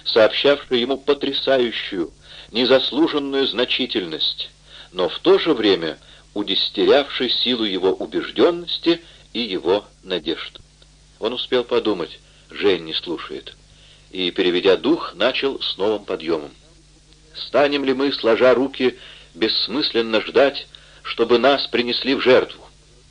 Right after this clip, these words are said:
Поверим ли мы миролюбивым заверениям правительств?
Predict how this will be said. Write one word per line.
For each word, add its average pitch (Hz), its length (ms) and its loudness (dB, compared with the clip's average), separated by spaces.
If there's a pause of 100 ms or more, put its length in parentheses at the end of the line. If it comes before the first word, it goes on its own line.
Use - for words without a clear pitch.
(520)
Поверим 165 480 8
ли 160 80 4
мы 160 320 4 (260)
миролюбивым 147 640 6
заверениям 143 560 4
правительств? - 760 0